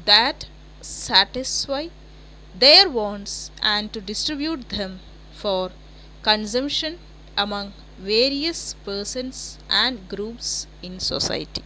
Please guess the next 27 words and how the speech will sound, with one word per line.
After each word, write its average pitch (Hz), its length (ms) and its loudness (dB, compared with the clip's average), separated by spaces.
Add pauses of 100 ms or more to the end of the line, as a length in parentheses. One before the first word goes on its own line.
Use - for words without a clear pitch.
(1600)
So 330 260 4
here 359 460 8 (420)
the 240 100 4
economics, 302 960 4
as 233 260 0
if - 220 -6
I - 80 0
have 220 220 4
explained 247 460 2
it 262 140 0
earlier 214 680 0
about 196 300 -4
the 196 80 -2
economics, 190 840 -2 (540)
the 233 80 2
economics 302 600 2
means 320 320 -2
it 262 140 -4
is 277 540 -2 (160)
a 226 380 4 (600)
activity 220 840 2 (360)
where 233 280 4
the 240 160 2
people 311 600 2 (640)
engaged 202 920 2 (720)
for 226 120 -4
what? 208 360 2